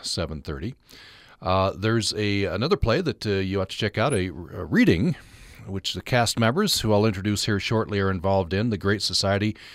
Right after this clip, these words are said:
Uh, that's on, uh, Monday at, uh, seven thirty P M. And, uh, Clybourne Park again on August second, seven thirty, Raisin in the Sun, one P M matinee on August third.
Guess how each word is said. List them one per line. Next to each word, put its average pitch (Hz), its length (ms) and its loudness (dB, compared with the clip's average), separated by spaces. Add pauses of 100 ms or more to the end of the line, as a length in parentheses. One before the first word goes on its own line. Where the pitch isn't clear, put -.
(320)
Uh, 82 80 -4
that's 101 280 0
on, 95 420 0
uh, 85 140 0
Monday 95 560 0 (680)
at, 90 480 -4
uh, 85 80 -4
seven 90 360 -2
thirty 82 240 -4
P 80 220 -6
M. 113 260 -6 (580)
And, 87 420 -4
uh, 90 60 -4
Clybourne 110 480 0
Park 110 260 2
again 107 360 0
on 92 180 0
August 92 400 0
second, 131 380 -2
seven 113 460 -2
thirty, 120 280 0
Raisin 107 300 0
in 101 80 -2
the 92 80 -4
Sun, 98 500 -2 (160)
one 92 260 -2
P 95 200 -2
M 85 140 -2
matinee 80 600 -6 (500)
on 78 420 -4
August 71 540 -6 (240)
third. 80 680 -2